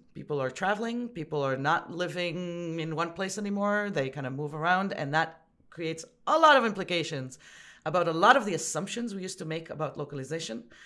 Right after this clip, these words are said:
Localization used to be a lot about locale, like you're connecting to the internet, and then if you're in the U S, you get English, and if you're in Portugal, you get Portuguese, and that's it. Uh, not true anymore, 'cause you can travel and you can just live in a place. You also have places with multiple languages, right?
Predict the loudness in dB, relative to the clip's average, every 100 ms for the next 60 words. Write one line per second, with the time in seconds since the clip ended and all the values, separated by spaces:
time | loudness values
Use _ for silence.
0 | -20 -20 -10 -2 2 6 6 4 2 0
1 | -2 -2 0 2 2 2 -2 -2 -2 2
2 | 2 2 -6 -8 -6 -6 -4 -4 -2 -4
3 | -4 -4 -2 -2 -4 -2 -2 -2 -4 -4
4 | -4 -2 0 0 0 -2 -4 -4 -2 -4
5 | -4 -6 -6 -4 -4 -6 -6 -6 -4 -4
6 | -4 -6 -8 -10 -16 -12 -10 -6 -4 -4
7 | 0 0 -2 -12 -20 -20 -20 -20 -20 _
8 | 4 8 10 10 8 2 -18 _ 0 6
9 | 6 6 0 6 8 8 6 0 0 -2
10 | -8 -6 -6 -4 2 4 4 2 0 -6
11 | -6 -4 -4 -2 -2 -2 -4 -6 -4 -6
12 | -2 -2 0 -2 -2 -2 -2 -4 -4 -2
13 | -2 -2 -4 -4 -6 -6 -8 -6 -6 -6
14 | -6 -2 -2 -4 -6 -6 -8 -10 -14